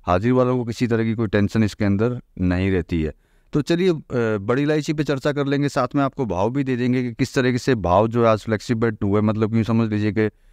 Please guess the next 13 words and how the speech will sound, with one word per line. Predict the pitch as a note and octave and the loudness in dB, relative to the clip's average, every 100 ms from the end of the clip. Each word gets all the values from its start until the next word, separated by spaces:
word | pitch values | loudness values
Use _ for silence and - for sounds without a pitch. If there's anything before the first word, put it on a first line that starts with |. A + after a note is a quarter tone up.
| _ - | _ -2
तेज़ी, | B2 A#2+ B2+ | 2 2 0
फिर | B2 C#3 | 0 -2
तेज़ी, | A#2 B2+ A#2 | 0 0 0
फिर | B2 B2 | 0 -2
तेज़ी | G#2+ A2 A2+ | 0 0 0
की | A2+ | -2
तरफ | G#2+ A2+ A2 | 0 0 0
जो | G#2 | 2
है | G#2+ | 2
बड़ी | G2+ G2 G#2 | 2 0 2
इलायची | G2+ G2 - | 2 2 0
चलनी | A2+ A2+ G2+ G#2+ | -2 0 2 2
चालू | G#2 F#2+ F#2+ A2+ | 2 0 0 -2